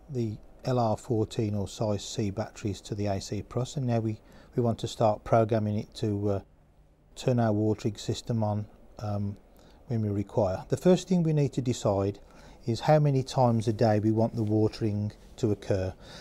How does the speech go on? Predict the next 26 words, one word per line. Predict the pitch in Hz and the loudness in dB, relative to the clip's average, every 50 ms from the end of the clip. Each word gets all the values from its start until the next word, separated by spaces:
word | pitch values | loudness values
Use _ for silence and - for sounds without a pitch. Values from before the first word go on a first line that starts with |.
| - - - | -18 -16 -2
This | - 139 - - | -2 -2 -2 -2
can | - - 127 120 | -2 0 2 2
be | 113 113 | 4 2
once, | 110 113 131 135 143 143 - - - - | 6 6 6 4 4 2 -4 -8 -14 -14
twice, | - - - 131 120 117 113 - - - - - - | -4 2 4 4 6 4 2 0 -4 -12 -14 -16 -18
three | - - - 147 143 143 139 | -16 -2 2 2 2 2 2
times | - - 143 127 127 127 123 127 123 117 | 2 2 4 4 4 2 2 0 -2 -2
or | - 110 107 101 | 0 0 0 0
four | - - 127 117 113 110 | 0 0 0 0 2 0
times | - 117 110 107 107 104 101 | 0 0 0 0 0 0 -2
a | 110 | 0
day. | 104 104 95 90 95 92 - - - - - _ - _ - _ _ _ _ _ - _ - - - - | 0 0 -2 -2 -4 -8 -12 -20 -20 -20 -20 _ -20 _ -20 _ _ _ _ _ -20 _ -20 -20 -2 6
Uh, | - 131 135 - | 8 8 8 8
we | - 147 | 2 2
can | - - 160 | 4 6 6
also, | 175 185 170 - - 139 117 107 117 - - - - - | 6 6 6 6 6 6 6 6 4 0 -4 -14 -8 -2
uh, | - 117 113 110 104 104 - - - - - - - - | 2 4 4 4 4 2 -2 -8 -12 -20 -20 -18 0 0
ask | 120 - - - | 0 0 2 -4
the | 127 | -2
computer | - - 120 - - 120 110 - 127 | -2 -2 -4 2 2 0 2 2 0
to | 104 113 110 | 2 2 2
do | 98 117 110 107 | 2 2 2 2
it | 104 - - - | 0 -2 -4 -2
every | - 131 117 120 120 | -2 0 2 0 0
two | - - - - 131 123 117 | 0 0 2 4 4 6 6
days, | 120 120 117 113 113 113 113 113 - | 6 6 6 6 6 4 2 2 -2